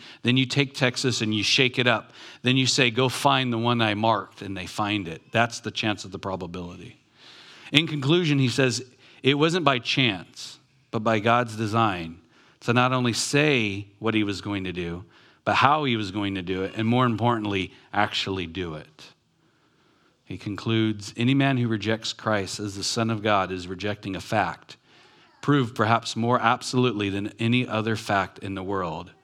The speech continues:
The probability is a hundred percent." It's mind-blowing just to think that every odd was against us as humans, and the reason for the season, yes, is Christ,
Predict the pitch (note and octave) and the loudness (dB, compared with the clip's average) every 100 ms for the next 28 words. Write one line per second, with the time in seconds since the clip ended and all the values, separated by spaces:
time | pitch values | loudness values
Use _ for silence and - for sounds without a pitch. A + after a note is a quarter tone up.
0 | _ _ _ _ G#2+ A2 A2 G#2+ G2+ G#2+ | _ _ _ _ -4 2 2 2 0 2
1 | G#2 F#2+ F2+ F2+ E2+ F2+ E2+ - - - | 2 -2 -4 -8 -10 -12 -12 -16 -14 -16
2 | - _ - - _ _ _ _ _ _ | -18 _ -20 -20 _ _ _ _ _ _
3 | _ _ _ _ _ _ _ _ _ _ | _ _ _ _ _ _ _ _ _ _
4 | _ _ _ _ _ _ _ _ _ _ | _ _ _ _ _ _ _ _ _ _
5 | _ _ _ - G#2+ A#2+ B2 C3 B2 G2+ | _ _ _ -12 -8 -2 0 2 0 -2
6 | F2+ F2+ G2+ - - A#2 G#2+ E2 - - | -4 -6 -8 -12 -8 -4 -4 -4 -12 -18
7 | _ _ _ _ _ _ _ _ _ _ | _ _ _ _ _ _ _ _ _ _
8 | _ _ _ G#5+ A5 F5+ - - - - | _ _ _ _ _ -20 -20 -20 -20 -20
9 | - _ _ - A#2 - C#3 D3 D3 B2 | -20 _ _ 0 2 4 4 4 2 4
10 | C3 B2+ A2+ G#2 G2+ A2 A2+ - - - | 4 2 -2 -4 0 2 2 -2 -6 -8
11 | - - _ - B2 G#2+ G2 - - - | -8 -12 _ 0 2 2 0 -6 -8 -10
12 | G2+ - - C3 A2 F#2+ G2 G2+ G#2 G#2+ | -8 -4 0 0 0 -2 -6 -4 -2 2
13 | C3+ D#3 C#3 A#2+ B2+ A2+ - C#3 A#2+ A2+ | 2 4 0 -2 -4 -4 -2 0 0 0
14 | A2 A#2 A2+ G#2+ - - A2+ G2+ F#2+ | 0 0 0 -4 -4 0 0 0 -4